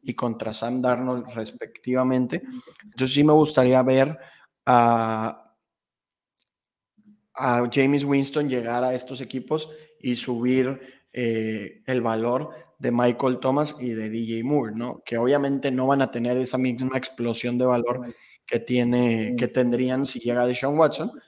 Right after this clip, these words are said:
pero claramente, como quiera, es, es una mejoría sustancial a lo que han tenido en tiempos recientes. Otros, eh, equipos que necesitan quarterback, mm,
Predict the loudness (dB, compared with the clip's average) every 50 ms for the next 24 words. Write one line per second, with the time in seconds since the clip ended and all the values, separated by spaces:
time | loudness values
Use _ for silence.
0 | -20 _ _ _ _ 0 2 2 4 4 2 2 0 -2 0 0 2 4 4 4
1 | 4 2 0 -2 -2 -4 -6 -6 -4 -4 -4 -4 -6 -4 -4 -2 0 0 0 0
2 | 0 -2 -4 -6 -8 -8 -10 -8 -6 -2 -2 0 0 0 -4 -4 -6 -6 -4 -4
3 | -4 -4 -4 -6 -10 -8 -6 -8 -4 -2 -2 -2 -2 -2 -10 -20 -20 _ _ _
4 | _ _ -4 -2 -2 -2 -2 -2 -4 -4 -4 -2 -2 -2 -2 0 0 0 0 0
5 | 0 0 2 2 2 0 0 -2 -8 _ _ _ _ -20 -20 -20 _ -2 2 2
6 | 2 4 4 2 2 4 2 2 0 0 0 -4 -2 4 6 6 6 6 2 -4
7 | -6 -6 -10 _ _ 0 0 0 2 4 2 2 2 2 -2 -6 -8 -14 _ _
8 | _ _ _ _ _ _ _ _ _ _ _ 6 8 10 10 10 10 8 8 6
9 | 6 4 0 -2 -6 -4 -4 -4 -4 -2 -4 -4 -4 0 0 0 0 0 0 0
10 | 0 2 0 0 -2 -6 -2 -2 -2 -2 -2 -4 -2 2 2 4 4 4 2 2
11 | 2 2 2 0 -4 -8 -14 -18 _ _ _ _ _ _ _ _ _ _ _ _
12 | _ _ _ _ _ _ _ _ _ _ -8 -4 -2 -2 0 0 0 -2 -2 -2
13 | -4 -4 -4 -6 -6 -8 -10 -10 -12